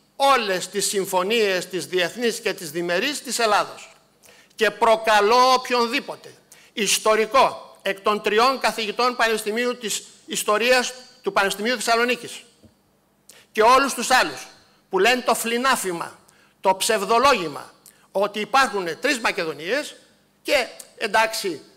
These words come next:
ε, πενήντα εννιά, πενήντα ένα στην Ελλάδα, τριάντα εννιά στα Σκόπια και δέκα η Βουλγαρία. Προκαλώ και λέω,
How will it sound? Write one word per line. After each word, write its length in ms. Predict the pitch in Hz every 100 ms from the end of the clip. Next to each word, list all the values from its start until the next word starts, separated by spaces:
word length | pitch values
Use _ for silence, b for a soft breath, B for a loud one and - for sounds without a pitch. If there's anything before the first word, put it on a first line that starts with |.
| _ _
ε, 200 | 196 196
πενήντα 360 | 180 214 202 196
εννιά, 560 | 190 220 214 165 139 -
πενήντα 280 | - 190 185 208
ένα 140 | 220 180
στην 200 | - 165
Ελλάδα, 560 | 143 226 269 262 247 240
τριάντα 340 | 190 180 180
εννιά 340 | 175 196 214
στα 200 | 185 170
Σκόπια 520 | 143 - 254 254 262 262
και 100 | 208
δέκα 280 | 180 247 247
η 40 |
Βουλγαρία. 580 | 208 208 190 190 160 120 - _ b b _
Προκαλώ 500 | 180 180 190 196 240
και 180 | 240 233
λέω, 300 | 247 208